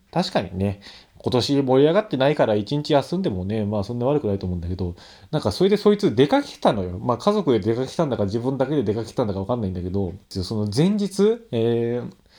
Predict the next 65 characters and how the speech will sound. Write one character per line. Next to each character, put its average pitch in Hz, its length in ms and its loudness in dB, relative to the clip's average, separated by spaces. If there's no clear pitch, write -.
「明 147 60 4
日 - 220 -2
行 - 20 -12
く - 80 -20
け 160 120 4
ど、 139 160 4
今 202 220 4
日 - 40 8
は 135 80 8
ど 127 140 0
ん 151 40 -2
な 170 100 2
感 170 280 0
じ？」 180 200 2
っ 185 40 0
て 185 140 -2
送 98 120 -8
っ - 40 -20
た 123 140 -2
ら、 95 380 -2
そ - 560 -10
の、 113 200 0
な 151 120 0
ん 123 40 -4
か 98 100 -6
ね、 85 340 -8
全 160 280 0
然 170 400 0
違 - 40 0
う 147 160 4
と 147 100 0
こ 143 120 4
ろ 131 80 0
の 123 360 0
観 170 240 0
光 185 240 4
地 - 80 -4
の 110 80 2
写 101 140 -2
真 120 180 -2
が 117 100 4
送 113 140 0
ら 117 80 4
れ 113 60 2
て 117 100 -2
き - 100 -10
て、 95 420 -4
「え、 175 300 2
人 - 240 0
い 175 60 4
な 185 100 6
い 185 80 2
け 160 80 4
ど 120 100 4
こ 123 100 0
ん 120 60 2
な 123 80 2
感 131 160 0
じ 123 80 -6
だ 131 100 4
よ」 123 200 2
っ - 40 -14
つ - 120 -12
っ - 60 -18
て。 - 40 -20